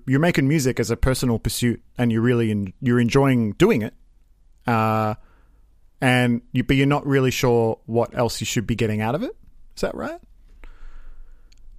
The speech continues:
I think you are getting, you're getting what you, I think you are getting what you want out of it. It sounds like you're really enjoying doing it. It's an interesting thing, I think. Once you get to that point where you're like, "Oh, I think I'm creating stuff," or, "Maybe I want this stuff in the world.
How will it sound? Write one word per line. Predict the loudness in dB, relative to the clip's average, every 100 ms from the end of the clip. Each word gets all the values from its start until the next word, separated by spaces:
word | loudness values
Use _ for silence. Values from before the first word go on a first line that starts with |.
| -14 0
I |
think | 4 6
you | 6
are | 4 4
getting, | 2 0 -4 -12 -16 -14 -12 -2
you're | 0
getting | 4 4 4
what | 2 0
you, | -2 -4 -10 -4
I | 0
think | 0 0
you | -2
are | -2
getting | -2 -2 -4
what | -2
you | -2
want | -2 -2
out | -4
of | -6
it. | -10 -16 -20 _
It | -4
sounds | 0 2 2
like | 2
you're | 2 2
really | 4 4 2 0 -6 -6
enjoying | -2 2 2 4 2 0
doing | 0 -4
it. | -8 -20 -20 -20 -20 -20 -20 -20 -20 -20 -20 -6 -2
It's | 0 2
an | 4
interesting | 4 2 0 2
thing, | 2 0
I | 0
think. | 0 0
Once | 0 2
you |
get | 0 2
to | 0
that | 2
point | 2 2
where | 2
you're | 2
like, | 0 -2 -2
"Oh, | -2
I | -2
think | -2
I'm | -2
creating | -2 0 0 2 0 -2
stuff," | -4 -4 -6 -8 -16 _ -6
or, | -4 -2
"Maybe | 0 0 0
I |
want | 0 -2
this | -4
stuff | -6 -6 -6
in | -6
the | -6
world. | -4 -4 -4 -6 -16